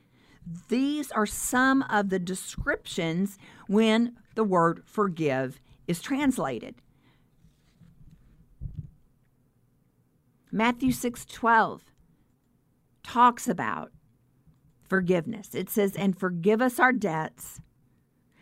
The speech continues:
as we also have forgiven our debtors." This is the Lord's Prayer. When the disciples said, "How do we pray?" This is part of how Jesus said,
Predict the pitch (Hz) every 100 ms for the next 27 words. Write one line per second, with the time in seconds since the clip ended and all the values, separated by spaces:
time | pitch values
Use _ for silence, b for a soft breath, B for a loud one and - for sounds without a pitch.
0 | b - 185 165 170 208 214 - 185 185
1 | 180 180 175 170 175 165 165 165 160 160
2 | 151 156 143 143 - - 302 392 370 247
3 | 233 220 226 220 - - 208 220 - 175
4 | - - - - - _ _ _ _ _
5 | _ _ _ - _ - - - 233 226
6 | 220 240 254 233 262 262 - 233 254 220
7 | 233 220 - - 240 196 220 254 285 -
8 | - 220 233 220 226 208 196 214 208 202
9 | 202 - 190 175